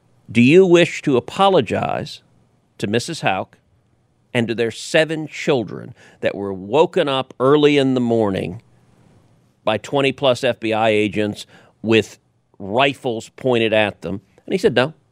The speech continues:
no, he doesn't, he, he doesn't apologize in the slightest." By the way, Houck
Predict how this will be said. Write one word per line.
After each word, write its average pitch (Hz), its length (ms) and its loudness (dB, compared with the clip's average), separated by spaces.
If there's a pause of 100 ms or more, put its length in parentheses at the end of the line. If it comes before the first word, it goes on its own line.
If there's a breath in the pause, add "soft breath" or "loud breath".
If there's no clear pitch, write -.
(140)
no, 180 120 -2
he 170 60 -2
doesn't, 175 220 2
he, 180 200 2 (220 soft breath)
he 202 140 -4
doesn't 233 240 0
apologize 185 680 0
in 170 60 -4
the 156 60 -6
slightest." 180 340 -2
By 202 180 2
the 190 100 0
way, 170 380 2 (1300)
Houck - 560 -4